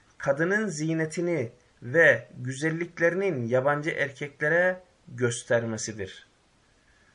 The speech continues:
Bu ayet Ahzab suresinin otuzuncu ayet, otuz üçüncü ayeti. Bu emir her ne kadar Resulullah sallallahu aleyhi ve sellemin hanımları hakkında ise de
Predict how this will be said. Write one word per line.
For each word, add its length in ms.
Bu 320
ayet 480
Ahzab 380
suresinin 540
otuzuncu 480
ayet, 360
otuz 400
üçüncü 320
ayeti. 540
Bu 320
emir 280
her 340
ne 100
kadar 320
Resulullah 460
sallallahu 560
aleyhi 180
ve 60
sellemin 440
hanımları 480
hakkında 440
ise 280
de 220